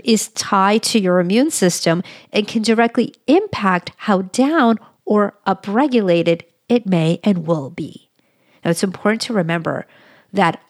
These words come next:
our bodies are net positive. And so little things make a difference. So what does this really mean? Well, if you think about, say you cut your finger, you don't really think about your finger healing,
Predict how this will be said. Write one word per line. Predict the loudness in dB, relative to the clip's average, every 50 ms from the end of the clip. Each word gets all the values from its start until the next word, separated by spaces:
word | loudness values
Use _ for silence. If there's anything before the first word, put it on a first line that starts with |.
| _ -2 2
our | 2 4 4 2
bodies | 2 0 -4 -4 -2 -2 -2 0 -2 -4 -6 -8 -12 -10 -10 -10 -10 -12 _ _ _ _ _ _ _ _ _ _ _ _ -6 -4
are | -2 -2
net | -2 -2 -2 0 0 0 0 -2 _ _ -20 _ _
positive. | -16 -14 -8 -4 -2 0 0 0 0 -2 -6 -8 -8 -12 -16 -20 -20 -20 -20 _ _ _ _ _ _ _ _ _ _ -2
And | 0 0 2
so | 0 2
little | 2 4 4 4 2 2
things | 2 0 -2 -2 -2 -2
make | -2 -2 -2 -2
a | -6
difference. | -8 -10 -12 -12 -14 -14 -14 -14 -16 -16 -16 _ _ _ -4
So | -2 0
what | 2 2
does | 0 0 0
this | -2 -4 -4 -4
really | -6 -6 -6 -8
mean? | -10 -12 -16 -20 -20 _ _ _ _ -20 -20 -20 -20 -20 -20 -6 -2
Well, | 0 0 0 0 -2 -4
if | -2 2
you | 2 0
think | 0 0 -4 -4 -4 -4
about, | -2 0 2 2 2 4 4 4 2 2 0 -2 -4 -10 -12 _ _ _ _
say | -8 -4 -2 0 2
you | 0
cut | 0 0 -2 -2 0
your | 0 -2 0
finger, | 0 -2 -2 -2 -4 -10 -12 -14 -18 _ _ _ _ _ _ _ _ _ _ _ _ _ _ _ _ _ _
you | 0 0
don't | 0 0
really | 0 0 0 0
think | -2 -4 -4 -2
about | -2 -2 -2 -2 -4
your | -6 -4
finger | -4 -4 -4 -4 -6
healing, | -10 -10 -10 -10 -10 -10 -8 -8 -8 -8 -8